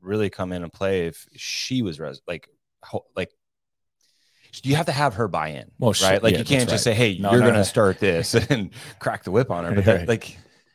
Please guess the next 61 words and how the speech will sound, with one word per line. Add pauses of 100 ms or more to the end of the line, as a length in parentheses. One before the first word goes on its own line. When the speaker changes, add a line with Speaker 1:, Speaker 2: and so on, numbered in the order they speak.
(140)
Speaker 1:
I
think
Speaker 2:
Right.
Speaker 1:
that's
the
hard
part,
'cause
I'm
kinda
going
through
something
similar
with
my
grandfather,
Speaker 2:
Yeah.
Speaker 1:
right?
Like,
he's, (220)
has
hosp-,
he
had
hospice,
he
had
a,
a (440)
bad
fall,
came
out
of
the
hospital,
but
right
now
he's,
he's
doing
great. (520)
And
I'm
just,
I'm
actually
scouring
around
looking
for
a
recumbent
bike
just
to
kinda
get
some